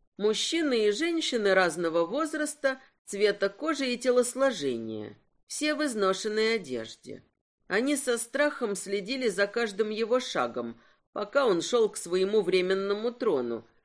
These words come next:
резному стулу на небольшом возвышении. Удобно устроившись, король посмотрел на смертных, жавшихся друг к другу, словно кучка загнанных зверьков.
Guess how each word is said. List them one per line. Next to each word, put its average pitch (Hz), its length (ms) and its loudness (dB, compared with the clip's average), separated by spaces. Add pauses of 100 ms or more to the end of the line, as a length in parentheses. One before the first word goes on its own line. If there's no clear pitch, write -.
резному 196 580 2
стулу 240 460 -2
на 190 100 0
небольшом 180 680 0
возвышении. 160 960 -4 (360)
Удобно 202 500 6
устроившись, 202 1000 0 (360)
король 339 340 4
посмотрел 254 640 -2
на 254 160 -2
смертных, 135 920 -4
жавшихся 208 720 0
друг 185 320 0
к 151 60 -8
другу, 151 540 -2 (220)
словно 240 520 2
кучка 254 480 0
загнанных 202 600 0
зверьков. 185 640 -6